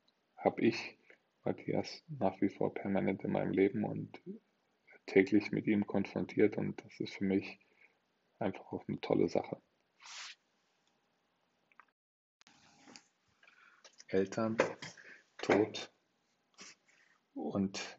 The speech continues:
einen der wichtigsten Ratschläge in meinem Leben. Den Tod von Matthias Eltern habe ich hautnah miterlebt.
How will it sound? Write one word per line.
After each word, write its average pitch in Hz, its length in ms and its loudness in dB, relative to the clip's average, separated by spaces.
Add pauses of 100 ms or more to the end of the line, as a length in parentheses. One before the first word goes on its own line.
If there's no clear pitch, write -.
(160)
einen 92 420 -4
der 90 180 -2
wichtigsten - 460 -4
Ratschläge 95 840 -2 (960)
in 90 160 -2
meinem 87 340 -2
Leben. 87 320 0 (3750)
Den 107 160 4
Tod 135 280 8
von 117 160 4
Matthias 110 480 6
Eltern 110 440 4
habe 107 140 6
ich - 140 0
hautnah 107 260 4
miterlebt. 92 680 -2